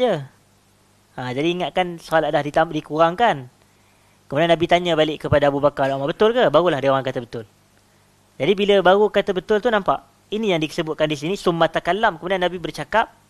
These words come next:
summa atammaha. Bila dah Nabi ingat, barulah Nabi menyempurnakan. Maknanya Nabi terus sambung macam mana? Dua rakaat je lagi. Nabi terus sambung dua rakaat lagi. Summa sallam. Kemudian Nabi pun memberi,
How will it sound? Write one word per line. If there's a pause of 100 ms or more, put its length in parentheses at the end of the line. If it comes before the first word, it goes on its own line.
(480)
summa
atammaha.
Bila
dah
Nabi
ingat,
barulah
Nabi
menyempurnakan.
Maknanya
Nabi
terus
sambung
macam
mana? (560)
Dua
rakaat
je
lagi. (880)
Nabi
terus
sambung
dua
rakaat
lagi. (720)
Summa
sallam.
Kemudian
Nabi
pun
memberi,